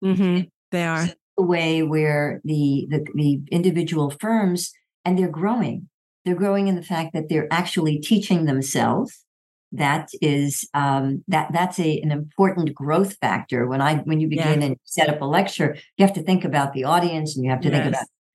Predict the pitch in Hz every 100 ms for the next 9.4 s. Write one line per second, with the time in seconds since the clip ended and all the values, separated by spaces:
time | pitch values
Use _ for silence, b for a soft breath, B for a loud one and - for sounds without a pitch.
0 | - 196 175 190 196 196 185 185 180 185
1 | 175 170 175 180 165 135 139 139 135 139
2 | 135 131 135 147 180 202 190 196 180 175
3 | 139 120 117 127 - 139 - 127 156 160
4 | 165 160 b b _ - 175 190 240 233
5 | 220 202 190 180 - 160 151 151 147 143
6 | - 151 156 151 147 143 139 147 147 147
7 | 139 131 - 143 135 139 139 135 135 131
8 | 147 151 151 147 135 131 127 117 143 117
9 | 139 120 139 123